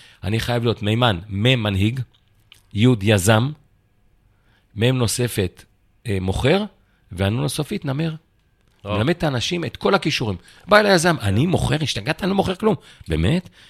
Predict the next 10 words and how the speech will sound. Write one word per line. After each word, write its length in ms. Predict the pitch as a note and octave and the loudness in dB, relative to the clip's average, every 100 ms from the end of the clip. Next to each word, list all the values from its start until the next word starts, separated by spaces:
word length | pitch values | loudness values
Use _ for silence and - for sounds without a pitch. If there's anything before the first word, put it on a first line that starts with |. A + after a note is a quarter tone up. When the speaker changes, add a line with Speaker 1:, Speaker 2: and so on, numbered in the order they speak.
| - | -4
Speaker 1:
אם 80 | - | 0
אין 80 | C3+ | 0
לך 80 | C#3 | 0
כישורים 520 | A#2 - A#2+ C3+ G2+ G2 | -4 -4 -2 0 -2 -2
מכירה, 420 | F#2+ A2 B2 C3 - - - | -2 0 0 0 -2 -16 -4
איך 180 | B2+ C3 | 0 0
תמכור 380 | - C#3 D3 C3 | 2 2 4 4
לאנשים 280 | A#2+ - A2+ | 4 2 0
שיצטרפו 600 | B2+ - - A2 - G#2+ | -2 -2 -4 -6 0 0
אליך? 200 | G#2+ | 0